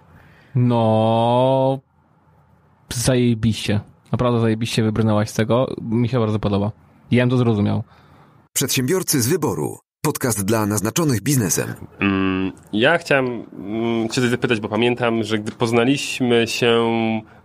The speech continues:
Speaker 3: odnośnie do tej gałęzi twojego biznesu, to wspomniałaś o tym, że to jest dość, em, elitarne grono w Polsce,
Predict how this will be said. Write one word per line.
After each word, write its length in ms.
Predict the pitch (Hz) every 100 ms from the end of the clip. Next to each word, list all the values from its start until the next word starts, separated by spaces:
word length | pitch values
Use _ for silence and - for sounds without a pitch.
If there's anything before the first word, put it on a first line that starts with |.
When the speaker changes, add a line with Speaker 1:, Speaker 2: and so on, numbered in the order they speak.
| -
Speaker 3:
odnośnie 540 | 123 123 127 143 147
do 100 | 127
tej 200 | 131 131 131
gałęzi 380 | 127 120 123 123
twojego 400 | - 117 113 113
biznesu, 580 | 127 127 101 - 156 196 - 170 135
to 100 | -
wspomniałaś 760 | 143 - 117 123 135 131 127 - - -
o 80 | 120
tym, 160 | 139 127
że 280 | 123 123 123 - -
to 140 | 160
jest 240 | 202 170 135
dość, 500 | 135 139 - - 123
em, 180 | 113 113 - - - - -
elitarne 560 | 131 156 160 123 110
grono 280 | 104 107 110
w 60 | 107
Polsce, 520 | 98 90 - 90